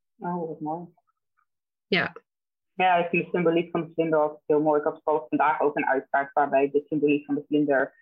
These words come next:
Speaker 1: gebruikt werd. Heel mooi. Het trans-,
Speaker 2: Ja.
Speaker 1: het transformeren van rups naar vlinder. Eh, maar inderdaad, de vlindervleugels.
Speaker 2: Ja.
Speaker 1: Er zit zoveel moois in de symboliek van de vlinder. Dat is mooi.
Speaker 2: Ja, zelf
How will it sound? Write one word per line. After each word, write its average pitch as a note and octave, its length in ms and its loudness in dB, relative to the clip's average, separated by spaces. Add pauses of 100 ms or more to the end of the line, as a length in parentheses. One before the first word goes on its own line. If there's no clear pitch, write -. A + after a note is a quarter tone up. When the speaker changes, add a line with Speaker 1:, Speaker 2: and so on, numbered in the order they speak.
(160)
Speaker 1:
gebruikt D3+ 500 0
werd. - 240 0 (460)
Heel D#3+ 200 2
mooi. C3+ 240 -2 (500)
Het - 240 -8
trans-, D3+ 280 -2
Speaker 2:
Ja. F#3+ 220 -2
Speaker 1:
het D#3 240 0
transformeren E3 800 0
van D3+ 220 0
rups E3 200 0
naar D3+ 200 -2
vlinder. D3+ 600 2
Eh, D3 100 -4 (640)
maar - 120 -10
inderdaad, C#3 420 -2
de D#3 120 -18
vlindervleugels. D#3 760 0
Speaker 2:
Ja. E3 80 2
Speaker 1:
Er D#3+ 140 -6
zit F3+ 180 -2
zoveel F#3 300 0
moois F#3 280 -2
in F3 120 -2
de E3+ 300 4
symboliek F3 380 -8
van E3+ 80 -14
de E3 140 -12
vlinder. F#3+ 400 -6 (200)
Dat F3+ 200 -18
is - 100 -20
mooi. D#3 300 -10 (100)
Speaker 2:
Ja, E3+ 260 0
zelf B3 320 2